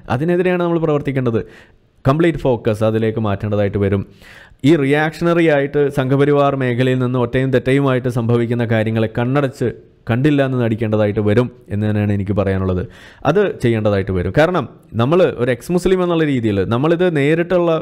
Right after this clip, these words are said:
വ്യക്തികൾ എന്നുള്ള രീതിയിൽ ഇതിനെക്കുറിച്ച് പറയുമ്പോൾ ഇന്ന് നമുക്ക് ഏറ്റവും കൂടുതൽ തടസ്സമാകുന്നത് ജിഹാദികൾ പോലും അല്ലെന്നേ.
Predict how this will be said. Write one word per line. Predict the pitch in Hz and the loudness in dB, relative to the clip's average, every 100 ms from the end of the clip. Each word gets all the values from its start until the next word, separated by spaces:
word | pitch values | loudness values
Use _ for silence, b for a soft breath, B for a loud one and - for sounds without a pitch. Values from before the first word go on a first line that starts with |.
| 135 | -2
വ്യക്തികൾ | 131 143 143 135 | -2 0 2 0
എന്നുള്ള | 127 123 117 | 0 0 0
രീതിയിൽ | 117 117 110 | 0 0 0
ഇതിനെക്കുറിച്ച് | 110 110 104 107 | -2 -2 -4 -2
പറയുമ്പോൾ | 101 101 98 92 - B B - | 0 0 0 0 -4 B B -2
ഇന്ന് | 110 160 127 101 | 2 2 0 -4
നമുക്ക് | 104 113 | -6 -4
ഏറ്റവും | 107 135 131 | -2 -2 0
കൂടുതൽ | 123 123 117 | 2 0 0
തടസ്സമാകുന്നത് | 107 123 117 104 110 110 113 85 B - | 0 0 0 0 0 0 0 -2 B -6
ജിഹാദികൾ | 95 101 123 147 175 180 | 0 2 2 2 2 2
പോലും | 180 170 | 2 2
അല്ലെന്നേ. | 156 117 | 0 -4